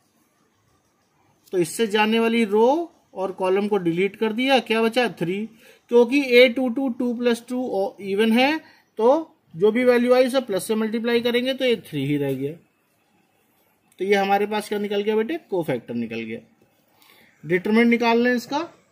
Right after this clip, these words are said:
डिटरमिनेंट निकालना आपको आता ही है। या क्या आ गया,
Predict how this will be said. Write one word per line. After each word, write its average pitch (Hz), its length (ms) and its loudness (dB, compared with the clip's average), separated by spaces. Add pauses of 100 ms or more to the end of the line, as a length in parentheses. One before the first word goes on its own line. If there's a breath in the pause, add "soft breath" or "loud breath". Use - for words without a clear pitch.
(220)
डिटरमिनेंट 170 340 -6
निकालना 185 300 -4
आपको 180 240 -6
आता 165 220 -4
ही 202 120 0
है। 302 180 -4 (580 loud breath)
या 180 160 -2
क्या 214 220 -2
आ 214 40 0
गया, 208 240 0